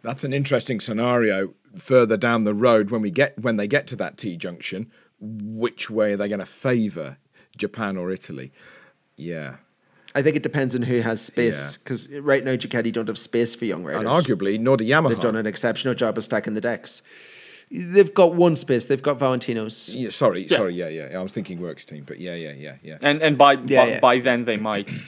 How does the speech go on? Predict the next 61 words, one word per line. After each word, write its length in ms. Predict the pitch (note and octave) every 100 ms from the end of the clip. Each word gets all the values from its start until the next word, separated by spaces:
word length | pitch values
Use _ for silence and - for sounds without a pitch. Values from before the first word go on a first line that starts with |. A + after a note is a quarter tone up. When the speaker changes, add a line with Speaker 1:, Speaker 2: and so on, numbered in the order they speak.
| -
Speaker 3:
they 160 | B2 A2+
might 320 | A#2 A2 -
end 120 | A2
up 140 | G#2+
moving 260 | A#2+ G#2+ G#2
on 120 | G2+
from 180 | G2 G#2+
Maverick 520 | G2+ F#2+ F#2+ G2 - -
if 220 | G2+ _
this 320 | G2 - - A#2
nuclear 420 | G#2 - A2+ G#2
option 160 | A#2+ C3+
Speaker 2:
You've 80 | G#2+
Speaker 3:
doesn't 80 | G#2+
Speaker 2:
gotta 180 | C3+ A#2+
Speaker 3:
work 180 | A#2
out. 200 | G#2+ G#2+
Speaker 2:
think, 500 | - _ _ - C#3
Speaker 3:
So 220 | G#2+ G2+ G#2+
Speaker 2:
you've 180 | C3+
gotta 260 | C#3 C#3 A#2+
think 300 | - B2+ G#2+
that 160 | A#2+ -
there 120 | A#2+
will 160 | A#2 A2+
be 100 | A2
a 80 |
seat 380 | G#2+ - A2 -
at 100 | G#2
the 60 | -
Speaker 3:
if 80 | C#3+
there's 240 | D#3 C3+
Speaker 2:
factory 200 | F3+ G3+
Speaker 3:
any, 60 | G#3
Speaker 2:
Yamaha 140 | G3+
Speaker 3:
if 60 | D3
there's 160 | E3
Speaker 2:
team. 60 | D#3+
Speaker 3:
any 120 | F#3
factory 600 | B2+ A#2+ A2 - A2 A#2 A2+
that 540 | G#2+ G#2 - - - _ _ _ _ _
could 260 | - C3+ A#2+
use 280 | A2 G#2
some 180 | - A2+
young 180 | A2 G#2+
talent 400 | - G#2+ G#2+ G#2+
right 220 | A2 G#2
now 180 | G#2+ G2
and 120 | G2+
could 180 | A#2+ G#2+
do 160 | A2+ G#2
that, 140 | G#2
I 40 |
think 180 | G#2 G#2
Yamaha's 440 | - G2 G2 A2+ -
a, 60 |
a, 420 | - - - - -
the 460 | - A#2 A2 G#2+
most 320 | G#2 G#2+ -
obvious 260 | - A2 A#2
contender. 520 | - A2+ A#2 B2 A#2+